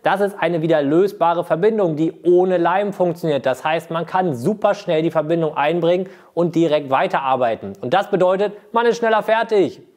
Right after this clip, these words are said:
Das System an sich kostet so hundertvierzig Euro. Es gibt auch noch eine größere Variante davon. Das war meine Registrierschraube.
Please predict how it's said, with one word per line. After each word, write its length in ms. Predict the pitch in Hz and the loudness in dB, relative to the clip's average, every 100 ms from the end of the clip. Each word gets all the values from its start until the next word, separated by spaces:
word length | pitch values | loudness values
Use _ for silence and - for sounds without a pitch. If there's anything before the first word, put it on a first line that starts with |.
| _ | _
Das 180 | 156 175 | -2 0
System 380 | 196 - 202 208 | -2 0 0 2
an 180 | 160 135 | -2 0
sich 260 | 165 196 | 0 0
kostet 360 | - 175 180 165 | -2 -2 -2 -2
so 160 | 160 | 0
hundertvierzig 760 | 139 165 151 - 160 185 - - | 0 0 -2 -2 -2 -2 -4 -4
Euro. 240 | 107 120 | -2 0
Es 80 | 139 | 0
gibt 160 | 170 151 | -4 -4
auch 80 | |
noch 80 | 135 | -2
eine 140 | 135 110 | -2 -2
größere 500 | 107 135 190 185 143 | 0 0 0 0 0
Variante 400 | 139 139 147 147 | 0 0 -4 -2
davon. 480 | 139 - 151 170 - - - - - _ _ - - _ _ | -4 -2 -4 -4 -16 -20 -20 -20 -20 _ _ -20 -20 _ _
Das 200 | - 123 | -2 0
war 60 | 131 | -2
meine 240 | 127 123 | -4 -4
Registrierschraube. 1040 | 113 117 110 - 143 147 - 143 156 175 | -2 -4 -4 -4 -2 -2 0 0 2 0